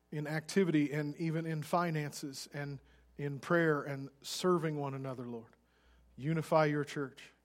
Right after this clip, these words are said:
Prepare your bride. Establish your government.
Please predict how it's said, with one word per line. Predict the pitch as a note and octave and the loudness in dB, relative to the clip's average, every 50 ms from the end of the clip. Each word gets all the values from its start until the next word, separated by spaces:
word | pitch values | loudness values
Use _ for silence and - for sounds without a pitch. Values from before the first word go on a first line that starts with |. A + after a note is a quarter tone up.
| _ _ _ _ _ _ _ _ _ _ _ _ _ _ _ _ | _ _ _ _ _ _ _ _ _ _ _ _ _ _ _ _
Prepare | - - - - D#3 D#3 D#3 | -8 -8 -4 2 2 4 4
your | D#3 D#3 D#3 C#3+ | 4 2 2 2
bride. | D3+ D3+ D3 C#3 - - - - - _ _ _ _ _ _ _ _ _ _ _ _ _ _ _ - | 0 0 0 -2 -6 -12 -16 -20 -20 _ _ _ _ _ _ _ _ _ _ _ _ _ _ _ -14
Establish | - - - - D#3 D3 D#3 C#3+ D3+ D3 - - D#3 | -12 -12 -2 0 4 4 4 2 2 -4 -4 -6 -6
your | C#3+ | -2
government. | C3+ D3 C#3+ C3 C3 B2 A#2 A2+ | -2 -2 -2 -2 -6 -12 -14 -18